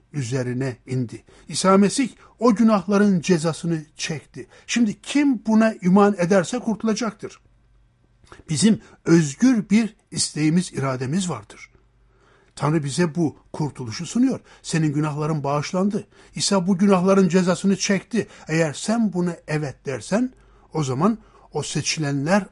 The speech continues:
arasına katılıyorsun. Çünkü diyor Yuhanna altıncı bölüm otuz sekizinci ayette, "Kendi isteğimi değil, beni gönderenin isteğini uygulamak için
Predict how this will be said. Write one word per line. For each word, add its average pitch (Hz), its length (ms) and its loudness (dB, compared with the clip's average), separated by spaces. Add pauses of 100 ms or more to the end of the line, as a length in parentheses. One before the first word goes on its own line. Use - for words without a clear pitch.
arasına 147 540 -2 (380)
katılıyorsun. - 640 -12 (800)
Çünkü 269 340 2
diyor 247 160 6
Yuhanna 180 300 4
altıncı 165 380 0
bölüm 160 180 0
otuz 151 180 -12
sekizinci 147 400 -2
ayette, 214 480 4 (460)
"Kendi 180 380 4
isteğimi 156 600 -2
değil, 220 240 4 (380)
beni 185 280 6
gönderenin 180 760 4
isteğini 143 580 0
uygulamak 143 680 -2
için 202 440 0